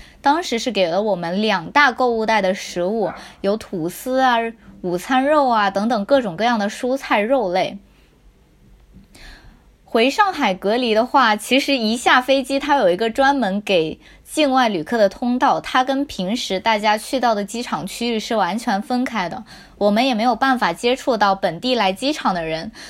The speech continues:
走的过程中那个通道就完全是空空荡荡的。做完各种各样的登记之后，我们要在机场现场做一次核酸，做完以后才能上大巴转运到酒店。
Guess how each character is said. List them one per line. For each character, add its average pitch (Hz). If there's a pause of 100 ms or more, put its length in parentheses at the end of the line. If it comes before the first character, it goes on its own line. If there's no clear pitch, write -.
走 214
的 208
过 302
程 233
中 233
那 269
个 208
通 262
道 262
就 226
完 220
全 262
是 262
空 294
空 294
荡 269
荡 214
的。 - (340)
做 339
完 226
各 302
种 220
各 220
样 247
的 226
登 247
记 262
之 214
后， 233 (240)
我 202
们 202
要 254
在 262
机 277
场 214
现 311
场 226
做 220
一 196
次 214
核 180
酸， 220
做 311
完 226
以 208
后 233
才 220
能 180
上 220
大 226
巴 185
转 180
运 208
到 220
酒 202
店。 214